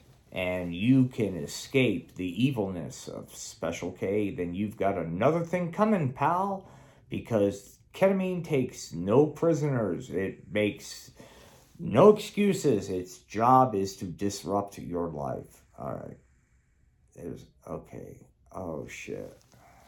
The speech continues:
The sensation of the trip, and it's kinda hard to explain because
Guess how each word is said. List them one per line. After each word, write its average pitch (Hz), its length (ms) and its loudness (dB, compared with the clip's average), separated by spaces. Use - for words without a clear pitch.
The 113 120 0
sensation 120 1080 -2
of 90 300 -6
the 92 100 -10
trip, 87 520 -4
and 107 100 -6
it's 107 140 -8
kinda 156 320 -4
hard 110 320 -2
to 82 260 -6
explain 90 600 -8
because 82 640 -10